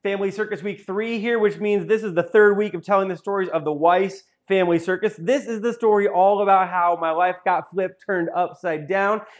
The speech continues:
when I found out that Jalen was pregnant with our second born child marvel. Anyway, so it's the week of Thanksgiving twenty eighteen, and it had always been our custom to head to Wisconsin to spend Thanksgiving with my family. Thanksgiving is kind of an easy holiday,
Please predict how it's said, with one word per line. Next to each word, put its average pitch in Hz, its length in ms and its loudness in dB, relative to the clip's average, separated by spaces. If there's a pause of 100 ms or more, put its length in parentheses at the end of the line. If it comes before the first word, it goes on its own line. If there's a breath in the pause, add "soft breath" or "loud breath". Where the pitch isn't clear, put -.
(100)
when 175 240 2
I 175 220 6
found 185 280 4
out 170 200 6
that 151 100 -4
Jalen 165 320 -2
was 156 100 -4
pregnant 165 380 0
with 156 140 0
our 143 180 2
second 190 440 -2 (320)
born 170 680 0
child 165 560 0
marvel. 160 760 4
Anyway, 220 300 6
so 220 120 2
it's 220 120 2
the 202 120 4
week 247 180 -2
of 269 100 -6
Thanksgiving 220 540 2
twenty 220 360 -2
eighteen, 220 440 -4
and 208 100 -2
it 220 100 4
had 214 200 2
always 220 320 2
been 214 120 2
our 196 160 4
custom 196 500 -2 (280)
to 185 100 -4
head 196 240 -2
to 196 100 2
Wisconsin 190 520 0
to 190 60 -2
spend 170 240 -4
Thanksgiving 156 360 -4
with 139 100 -6
my 123 120 -8
family. 208 380 0
Thanksgiving 180 480 -2
is 147 100 -8
kind 170 220 -4
of 143 60 -6
an - 180 -8
easy 185 320 -6
holiday, 180 500 0